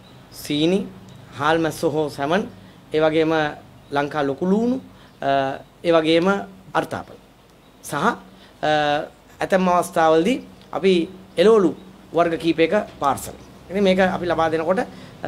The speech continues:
තව, අ, අය මේක ආදර්ශයට අරගෙන ලබා දෙන්න කියලා මං ඉල්ලීමක් කරනවා. ලබා දෙයි කියලා විශ්වාස කරනවා. ඉතින් ඒ නිසා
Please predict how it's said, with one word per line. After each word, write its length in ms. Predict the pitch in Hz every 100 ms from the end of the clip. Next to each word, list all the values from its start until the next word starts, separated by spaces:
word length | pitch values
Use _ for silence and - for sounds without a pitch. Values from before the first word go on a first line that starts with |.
| 156 156 160
තව, 200 | - 190
අ, 580 | 190 190 - - - 170 165 160 160 - -
අය 160 | 160 170 180 -
මේක 260 | 160 180 185
ආදර්ශයට 460 | 170 170 180 170
අරගෙන 360 | 160 156 180 233 - - - -
ලබා 280 | 147 185
දෙන්න 260 | 185 185 208
කියලා 240 | 202 175
මං 80 | 151
ඉල්ලීමක් 360 | 147 151 151 -
කරනවා. 260 | 151 180 185 - -
ලබා 240 | 139 160
දෙයි 180 | 156 165
කියලා 180 | 165 165
විශ්වාස 340 | 147 143 120
කරනවා. 360 | 113 - 90 - - -
ඉතින් 180 | - 180
ඒ 80 | 175
නිසා 320 | 160 208